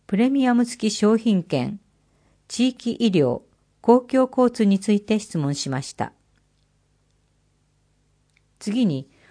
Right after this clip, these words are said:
大島議員の質問です。本年三月、目黒区で起きた児童虐待事件は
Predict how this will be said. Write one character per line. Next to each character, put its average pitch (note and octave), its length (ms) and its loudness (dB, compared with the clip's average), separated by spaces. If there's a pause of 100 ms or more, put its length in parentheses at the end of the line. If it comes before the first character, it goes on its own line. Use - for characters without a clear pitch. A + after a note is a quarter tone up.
(140)
大 B3 160 4
島 C#4+ 260 0
議 C4+ 120 2
員 B3 220 4
の C3+ 160 -2
質 - 220 -6
問 C3+ 240 -2
で B2+ 140 -2
す。 - 160 -18 (1800)
本 C#4+ 280 2
年 G#3 160 6
三 G3+ 280 4
月、 D3+ 460 -2 (180)
目 F3 160 4
黒 B3+ 220 4
区 C4+ 120 -4
で F#3+ 120 4
起 D#3+ 200 2
き - 20 -18
た C#3 240 0 (260)
児 A3+ 140 0
童 A3 240 6
虐 D#3 220 0 (140)
待 A#3+ 220 4
事 A#3 100 -2
件 D#3 260 0
は B2+ 160 -6